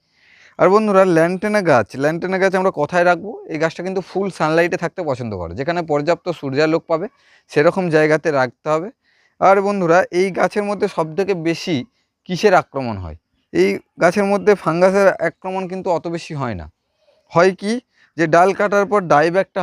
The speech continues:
হয়। আর এই বন্ধুরা, এই গাছের মধ্যে সবথেকে বেশি কিন্তু পোকার আক্রমণ হয়। আপনাদের এখানে একটা জিনিস দেখে রা-, জেনে রাখতে হবে, এই গাছের মধ্যে মিলিবাগের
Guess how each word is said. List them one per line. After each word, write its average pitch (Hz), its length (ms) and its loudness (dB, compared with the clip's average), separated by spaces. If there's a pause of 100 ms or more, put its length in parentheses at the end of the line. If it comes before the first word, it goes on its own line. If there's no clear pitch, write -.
হয়। 180 160 0 (600)
আর 175 120 4 (300)
এই 202 80 -4 (440)
বন্ধুরা, 202 280 -4 (120)
এই 196 140 2
গাছের 196 220 4
মধ্যে 202 240 0
সবথেকে 165 460 -4 (120)
বেশি 180 160 -6 (100)
কিন্তু 190 240 -6 (340)
পোকার 180 280 2 (100)
আক্রমণ 117 440 -10
হয়। 85 140 -14 (640)
আপনাদের 185 480 2 (120)
এখানে 202 280 0 (420)
একটা - 240 -4
জিনিস 202 180 -2 (160)
দেখে 170 200 2
রা-, 185 180 4
জেনে 170 220 0
রাখতে - 240 -4
হবে, 143 140 -2 (200)
এই 196 160 2
গাছের 202 280 2
মধ্যে 151 260 0 (440)
মিলিবাগের 202 600 2